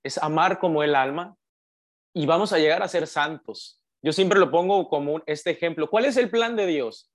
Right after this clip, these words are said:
Vamos a hacer una analogía. Imaginemos el globo terráqueo donde un avión tiene que salir del polo norte al polo sur, ¿sí? Eh, eh, el plan de Dios pudiera ser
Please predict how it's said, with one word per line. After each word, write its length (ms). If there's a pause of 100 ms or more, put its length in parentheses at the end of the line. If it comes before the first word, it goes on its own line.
(120)
Vamos 280
a 40
hacer 200
una 140
analogía. 600 (320)
Imaginemos 760
el 160
globo 280
terráqueo 600 (500)
donde 500
un 140
avión 320
tiene 240
que 80
salir 340
del 200
polo 260
norte 300
al 100
polo 220
sur, 240 (680)
¿sí? 300 (420)
Eh, 220
eh, 300
el 180
plan 240
de 100
Dios 580
pudiera 360
ser 360